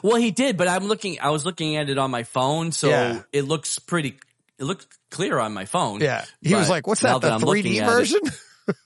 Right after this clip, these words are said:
Speaker 1: Yeah.
Speaker 2: So.
Speaker 1: Well, he must have been mo-, the problem is these are ro-, these are moving
Speaker 2: Oh,
Speaker 1: backgrounds.
Speaker 2: okay.
Speaker 1: And so you, trying to snap a picture of a,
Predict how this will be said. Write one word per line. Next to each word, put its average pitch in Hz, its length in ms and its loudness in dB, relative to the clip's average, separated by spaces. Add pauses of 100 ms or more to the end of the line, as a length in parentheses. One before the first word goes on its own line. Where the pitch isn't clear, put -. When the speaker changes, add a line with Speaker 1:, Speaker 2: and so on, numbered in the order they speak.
(140)
Speaker 1:
Yeah. 107 360 -2
Speaker 2:
So. - 720 -4
Speaker 1:
Well, 151 60 6
he 185 80 4
must 240 220 0
have 185 80 -2
been 170 140 0
mo-, 165 220 2
the 156 140 -4
problem 214 300 -2
is 160 100 -2
these 165 220 0
are 135 80 2
ro-, 113 320 -4
these 147 180 -2
are 143 60 2
moving 127 680 -2 (280)
Speaker 2:
Oh, 123 240 2
Speaker 1:
backgrounds. 139 640 0
Speaker 2:
okay. 98 320 -2 (260)
Speaker 1:
And 123 140 -6
so 120 220 2
you, 113 160 -2
trying 147 300 -2
to 127 60 -4
snap 135 280 -2
a 113 60 -10
picture 123 440 -2
of 104 180 -2
a, 98 240 -6